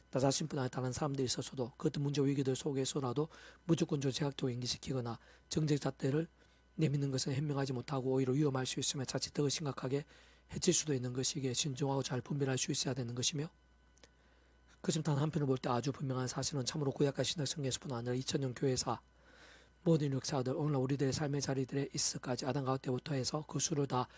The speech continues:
헤아리지도 못할 만큼의 수많은 영역들에서의 제약들과 그로 인한 진노들, 대가들, 심판들 넘치도록 볼 수 있다는 것인데 다시 말해 진짜 개인이나 가정들, 지역이나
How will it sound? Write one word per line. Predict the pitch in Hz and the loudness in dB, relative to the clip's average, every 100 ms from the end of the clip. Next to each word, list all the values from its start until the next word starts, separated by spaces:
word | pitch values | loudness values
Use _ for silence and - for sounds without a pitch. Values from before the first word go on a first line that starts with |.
| - - | -20 -6
헤아리지도 | 175 156 135 135 | 2 4 2 0
못할 | 135 143 | -2 0
만큼의 | 131 131 151 | -2 -2 -2
수많은 | - 151 139 135 | -2 0 0 0
영역들에서의 | 135 131 135 127 - 139 | 0 -2 0 0 0 -2
제약들과 | - 131 - 123 120 117 | -2 -4 -2 -2 -2 0
그로 | 160 143 | 2 2
인한 | 131 135 | 0 -2
진노들, | - 135 131 131 151 - - - | -2 -2 0 0 -2 -4 -20 -12
대가들, | - 160 147 131 131 | -4 -2 0 2 2
심판들 | - 156 151 139 | 2 2 0 0
넘치도록 | 127 139 - 151 127 | 0 -2 -2 0 0
볼 | - | 0
수 | 135 | 0
있다는 | 147 131 127 | 0 -2 -2
것인데 | 123 - - 160 - - - - | -4 -6 -8 -10 -10 -18 -18 -4
다시 | 170 156 | 0 2
말해 | 139 | 2
진짜 | 147 139 | 0 2
개인이나 | 143 147 135 | 2 2 0
가정들, | 127 123 139 135 143 | -2 -2 -2 0 0
지역이나 | - 151 139 135 139 | 2 2 4 2 0